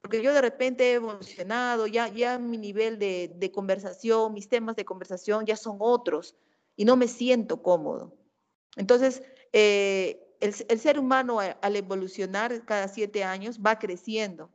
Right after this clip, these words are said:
y va buscando otro tipo de amistades. No sucede eso con lo, con, con la familia, obviamente. Con la familia siempre se trata de mantener, ¿no? Sobre todo con los hermanos, todo eso.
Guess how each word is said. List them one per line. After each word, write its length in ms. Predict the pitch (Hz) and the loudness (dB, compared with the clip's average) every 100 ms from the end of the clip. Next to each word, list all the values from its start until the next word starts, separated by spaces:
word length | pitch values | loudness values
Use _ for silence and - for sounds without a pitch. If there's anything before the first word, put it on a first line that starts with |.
| _ | _
y 80 | 196 | 2
va 140 | 240 | 4
buscando 500 | 262 254 262 254 233 | 4 0 -2 0 2
otro 220 | 254 269 | 0 0
tipo 280 | - 269 226 | -4 -6 -4
de 120 | 208 | -2
amistades. 720 | 170 185 - 180 156 147 - _ _ _ _ _ _ | -2 -6 -6 -4 -4 -6 -12 _ _ _ _ _ _
No 160 | 240 330 | 0 0
sucede 480 | 311 240 254 226 220 | 0 6 8 8 6
eso 180 | 226 226 | 0 -4
con 160 | 180 | -4
lo, 220 | 165 - | -4 -6
con, 680 | - 180 170 165 156 156 - | -4 -2 -2 -6 -14 -20 -14
con 180 | - 190 | -2 -2
la 100 | 175 | 0
familia, 560 | 180 180 202 226 202 180 | -4 -6 -4 0 2 4
obviamente. 800 | 185 175 175 185 185 202 294 - _ _ _ _ _ _ _ _ _ _ - | 2 0 -2 -8 -8 -8 -8 -12 _ _ _ _ _ _ _ _ _ _ -4
Con 100 | 190 | -4
la 80 | |
familia 380 | 185 185 208 208 | -2 -8 -6 -4
siempre 240 | 214 208 214 | -4 -6 -6
se 120 | 196 | 0
trata 300 | 196 190 202 | 0 2 2
de 140 | 190 | 2
mantener, 640 | 180 170 175 175 190 190 | -2 -4 -2 -2 0 0
¿no? 280 | 165 180 330 - | 0 -4 -4 -4
Sobre 240 | 196 180 | -4 0
todo 260 | 196 190 190 | 0 0 0
con 120 | 170 | -4
los 200 | 170 185 | -4 -6
hermanos, 600 | 175 185 190 190 170 - | 0 2 4 2 -2 -2
todo 280 | 175 170 170 | 2 2 2
eso. 320 | 175 254 | 0 -4